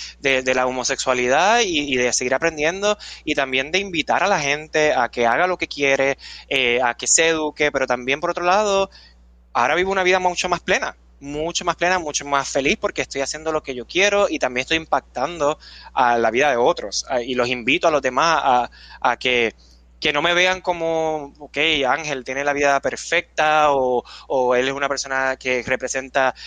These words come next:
eh, cien por ciento ser orgulloso, auténtico". No, no, no, no, no. Lo que estoy diciendo aquí es que todos tenemos miedo. Todos tenemos miedo, todos tenemos inseguridades,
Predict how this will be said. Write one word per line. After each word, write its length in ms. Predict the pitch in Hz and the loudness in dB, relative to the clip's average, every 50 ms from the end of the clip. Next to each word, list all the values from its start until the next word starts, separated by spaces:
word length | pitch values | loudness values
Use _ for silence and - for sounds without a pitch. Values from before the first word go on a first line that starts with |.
| - - | -16 -6
eh, 480 | - - 151 139 135 131 127 127 123 123 | -4 -2 0 2 2 2 2 2 0 0
cien 240 | 117 - - 156 147 | -2 -2 -2 -2 -2
por 100 | - 139 | -2 -2
ciento 440 | - 147 139 131 - 135 131 131 123 | -2 -2 -4 -4 -4 -2 -2 -2 -2
ser 160 | - 139 135 | -4 -6 -6
orgulloso, 460 | 131 123 131 135 151 156 151 151 147 | -4 -4 -2 0 2 2 0 0 -2
auténtico". 300 | 139 127 - - - 123 | -4 -4 -6 -10 -10 -10
No, 140 | 120 123 123 | -12 -12 -10
no, 100 | 123 120 | -12 -12
no, 20 | 117 | -14
no, 200 | 113 113 123 185 | -14 -12 -10 -10
no. 100 | 202 - - - - _ _ _ _ _ _ _ _ | -10 -10 -14 -20 -20 _ _ _ _ _ _ _ _
Lo 120 | - 110 101 | -18 -18 -18
que 80 | - | -16
estoy 160 | - - 117 | -14 -10 -6
diciendo 300 | 123 139 147 165 165 170 | -4 -2 -2 0 0 0
aquí 180 | 170 - 165 165 | 0 0 2 0
es 220 | 170 180 190 196 | 2 2 0 -2
que 180 | - 180 156 135 - - - - - - _ | -2 -2 -2 -2 -2 -8 -18 -20 -20 -16 _
todos 240 | - 170 208 262 254 | 0 2 2 2 2
tenemos 240 | 285 233 143 131 | 0 0 0 0
miedo. 300 | 127 120 110 107 110 - - _ _ _ _ _ - _ _ _ _ _ _ - - | -2 -2 -2 -2 -4 -10 -14 _ _ _ _ _ -20 _ _ _ _ _ _ -20 -4
Todos 260 | - 165 170 185 185 | 0 2 2 2 0
tenemos 300 | - 180 165 160 151 151 | 0 -2 0 0 -2 0
miedo, 380 | 156 170 180 196 196 202 202 190 | 0 0 2 4 4 2 2 2
todos 280 | - 160 147 151 147 | 2 2 2 2 2
tenemos 260 | - 151 151 143 147 | -2 -6 -6 -6 -6
inseguridades, 760 | 143 135 - 135 131 127 127 135 156 175 185 180 180 185 185 | -6 -4 -4 -4 -2 -2 0 2 4 4 4 4 4 2 2